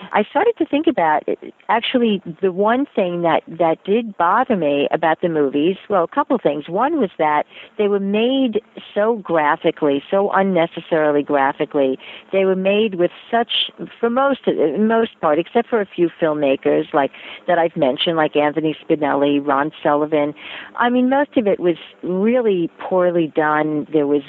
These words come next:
very little artistry in it. I thought that, you know, um, people weren't receiving very good information. I thought if you're gonna take people's money and people are gonna go look at these movies, especially all of these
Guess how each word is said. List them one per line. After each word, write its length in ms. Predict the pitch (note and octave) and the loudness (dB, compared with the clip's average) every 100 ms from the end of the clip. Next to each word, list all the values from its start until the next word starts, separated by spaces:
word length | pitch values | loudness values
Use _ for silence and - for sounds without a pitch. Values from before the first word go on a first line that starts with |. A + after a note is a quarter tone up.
| D#3 | -2
very 240 | F3 F#3+ | 0 2
little 240 | E3+ D#3+ - | 0 0 0
artistry 640 | D3 D3 D3+ - D#3 D3+ | 0 0 -2 -4 -2 0
in 140 | D3+ D3 | 0 0
it. 240 | D3 C3+ - - - | 0 0 -4 -18 -6
I 140 | - E3 | -2 -2
thought 340 | F#3+ F#3 G3 - - | 0 0 0 -6 -8
that, 360 | E3 D#3 D3 C#3 - | -2 2 2 0 0
you 140 | F3 | -2
know, 380 | D#3+ D3 D3 - - - - - - | 2 2 0 -2 -8 -16 -12 -10 -2
um, 440 | E3 D3+ C3+ C#3+ - - - - | 0 2 0 -4 -12 -20 -20 -6
people 260 | A#3+ A3 G#3 | -2 0 0
weren't 300 | F3 E3 B2 | 2 0 0
receiving 580 | E3 - F3 D#3+ D#3+ C#3+ | -2 -2 -2 0 -2 -2
very 260 | D#3 D#3 | 0 0
good 220 | D3+ D#3+ D3 | 0 0 0
information. 1000 | C#3 - D3+ C#3+ D3 - D#3 D3 D3 D3 - - - | -2 -4 -2 0 0 0 0 -2 -2 -8 -14 -10 -4
I 80 | F#3+ | -2
thought 200 | G#3 G3+ | 0 0
if 100 | G3 | 0
you're 100 | F#3+ | -2
gonna 180 | A#3+ C#4 | -2 0
take 280 | A#3 F#3 | -2 -2
people's 340 | - F3 E3+ D#3 | -4 -4 -4 -4
money 440 | D#3+ D3+ D3 D3+ D3 | -2 -2 0 0 2
and 180 | C3+ C3+ | 0 -2
people 260 | F#3+ F#3+ | -2 0
are 60 | F#3 | 0
gonna 200 | F3 D#3 | 0 -2
go 160 | D#3 D3 | -2 0
look 200 | D3 E3 | 0 -2
at 100 | D3+ | -2
these 160 | D3 | -4
movies, 360 | D3 D3 C#3+ D#3 | -2 -2 -2 -2
especially 520 | E3+ - A#3 - A3 F3 | -2 -2 -2 -2 0 2
all 160 | E3 | 2
of 80 | D#3 | 2
these 160 | C#3+ | -2